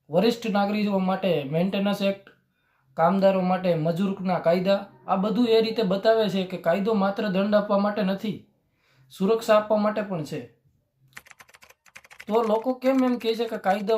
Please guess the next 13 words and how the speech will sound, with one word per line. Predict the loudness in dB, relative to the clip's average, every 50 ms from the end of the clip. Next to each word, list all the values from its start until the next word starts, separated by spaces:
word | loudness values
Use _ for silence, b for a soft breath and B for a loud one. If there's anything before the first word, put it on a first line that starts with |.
| -2 -4 -8
કાંઈ | -6 -4 -4 0 2
કામનો | 0 0 2 0 -2 -2
નથી? | -4 -4 -6 -8 -8 -12 -12 _ _ _ _ _ _ _ _ _ _ _ _ _ _ _ _ _ _ _ _ _ -2
આ | 0 2 2
વાત | 2 2 2 0 -2
અડધી | -2 -2 -2 -4 -2 -2
સત્ય | -2 -2 -2 -2 0 0
છે. | 0 0 -2
તેના | -4 -4 -4 -4 -2 -2
ત્રણ | 0 0 0 0 -2
મોટા | -4 -4 -2 0 0
કારણો | 0 0 -2 -2 -2 -4 -8 -8
છે. | -10 -16